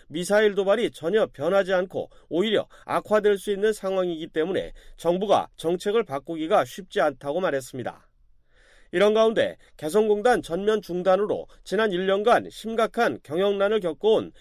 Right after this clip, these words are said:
공단 입주 기업들 가운데 상당수가 공단이 재개되면 재입주할 의향이 있는 것으로 조사됐습니다. 개성공단 기업 비상대책위원회는 구 일 서울 여의도 중소기업 중앙회관에서 가진 기자 간담회에서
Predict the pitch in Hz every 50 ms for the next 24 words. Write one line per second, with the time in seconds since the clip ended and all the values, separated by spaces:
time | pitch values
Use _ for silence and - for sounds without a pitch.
0 | _ _ _ - 170 185 196 190 233 226 202 156 147 - - - 196 170 180 180
1 | 170 - - 175 156 156 160 170 190 185 185 147 82 - - - 202 208 190 190
2 | 185 175 - 208 208 117 92 85 - _ _ _ _ - 175 202 202 226 226 226
3 | 254 226 - 180 180 175 185 180 190 196 185 127 87 82 73 - _ - - 180
4 | 202 208 196 175 - - 220 220 208 139 156 156 165 175 180 190 202 196 175 160
5 | 160 156 151 143 139 131 - 165 196 208 180 - 165 147 160 151 135 139 127 123
6 | - 131 117 104 87 - - _ _ _ _ _ _ _ _ _ _ _ - -
7 | - - 160 160 214 220 220 220 214 214 214 220 220 214 - - 202 226 202 120
8 | - _ _ _ _ - 165 165 175 208 214 214 196 202 196 190 - 220 214 202
9 | 175 180 180 185 185 185 202 220 208 180 - - - - 214 208 135 90 71 -
10 | - - - - - 220 226 240 233 175 139 143 160 180 190 165 220 - - -
11 | - - 160 190 196 175 202 208 196 185 214 220 208 - - 165 175 185 180 180
12 | 165 175 175 160 160 175 170 165 156 151 170 156 160 156 170 208 175 143 - 156
13 | 147 180 175 160 139 - - 135 139 156 156 165 160 151 147 147 165 - - 104
14 | 85 80